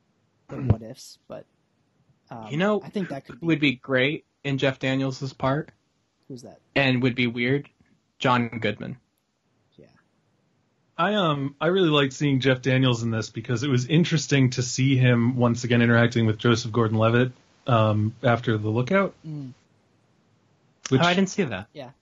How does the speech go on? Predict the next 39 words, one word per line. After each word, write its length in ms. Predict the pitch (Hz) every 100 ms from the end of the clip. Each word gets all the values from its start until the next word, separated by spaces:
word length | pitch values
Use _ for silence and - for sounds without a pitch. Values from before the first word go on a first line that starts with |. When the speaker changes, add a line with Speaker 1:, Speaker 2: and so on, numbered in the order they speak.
| -
Speaker 1:
I 40 |
haven't 140 | 127 139
seen 80 |
Speaker 3:
Oh, 100 | 147 131
Speaker 1:
that. 60 | 131
Speaker 3:
uh, 360 | 131 120 117 -
Scott 360 | - - 110 107
Frank. 420 | 120 113 107 - -
Speaker 1:
Scott. 260 | - -
Speaker 3:
Gotta 180 | 123 110
love 220 | 110 107
him. 160 | 107 107 -
<laughs> 960 | 156 - 214 - 254 - 320 - 330 - _ _ _ _ _ _ _ _
Yeah, 200 | 147 139
The 60 | 120
Lookout's 400 | 151 175 180 139
another 240 | 143 143
one 100 | 135
of 60 | 123
those 240 | 123 117
movies 260 | 120 113 104
where 80 | 113
I'm 80 |
just 160 | 107 -
like, 240 | 113 107
"This 220 | - 285 302
is 100 | 220
a 60 |
great 260 | 151 160 143
thing 200 | 160 139
that 120 | 123
no 140 | 123
one 120 | 117 110
has 140 | 107
seen, 340 | - 117 104 113
and 160 | 123
why 180 | 120 110
is 240 | 104 104
that?" 300 | - - -